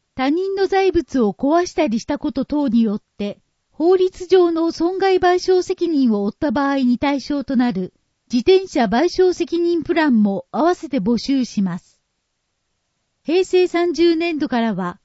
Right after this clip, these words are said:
保証金額が一億円に改定となります。昨今増加している自転車事故に備え、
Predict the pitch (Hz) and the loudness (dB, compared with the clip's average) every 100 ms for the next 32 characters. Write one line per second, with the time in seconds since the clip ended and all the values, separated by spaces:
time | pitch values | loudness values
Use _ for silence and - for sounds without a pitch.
0 | _ - 262 - 359 - 349 320 269 - | _ -6 -4 2 2 2 -2 -2 -2 -4
1 | 233 202 - 226 - 370 370 359 349 330 | -4 -2 -4 -8 2 4 4 4 4 4
2 | 311 254 294 277 285 269 269 226 214 185 | -2 0 -2 -2 0 0 2 2 2 -2
3 | 175 - _ _ _ _ _ _ _ _ | -4 -12 _ _ _ _ _ _ _ _
4 | _ _ _ _ _ _ 349 359 - 359 | _ _ _ _ _ _ -2 -2 2 4
5 | 240 202 302 - 320 - 294 277 233 254 | 4 4 0 2 -2 0 0 2 2 0
6 | 185 190 330 370 392 370 359 349 240 - | 0 0 0 0 0 0 2 2 2 2
7 | 233 233 214 170 | 2 2 2 -4